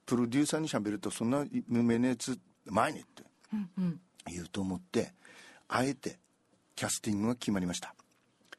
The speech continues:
Speaker 1: 「丹波と平と長門です」って言った。
Speaker 2: はい。
Speaker 1: と、「丹波、丹波」って言って。
Speaker 2: うん。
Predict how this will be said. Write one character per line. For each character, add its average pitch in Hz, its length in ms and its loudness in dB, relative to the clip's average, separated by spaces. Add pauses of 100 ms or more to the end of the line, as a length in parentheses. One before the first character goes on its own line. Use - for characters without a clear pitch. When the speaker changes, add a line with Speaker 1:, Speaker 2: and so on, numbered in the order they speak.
(440)
Speaker 1:
「丹 175 400 0
波 156 140 0
と 156 120 -2
平 147 320 0
と 147 160 -4
長 95 300 0
門 90 160 -6
で 143 80 2
す」 - 240 -2
っ - 60 -14
て - 80 -20
言 - 100 -18
っ - 20 -20 (380)
た。 175 40 -8
Speaker 2:
は 170 40 -8
い。 - 40 -10
Speaker 1:
と、 151 100 4
「丹 - 120 -6
波、 110 120 2
丹 - 120 -12
波」 - 60 -16
っ - 40 -20
て - 80 -18 (200)
言 262 80 6
っ 220 60 4
て。 - 40 -2
Speaker 2:
う - 40 -12
ん。 - 40 -20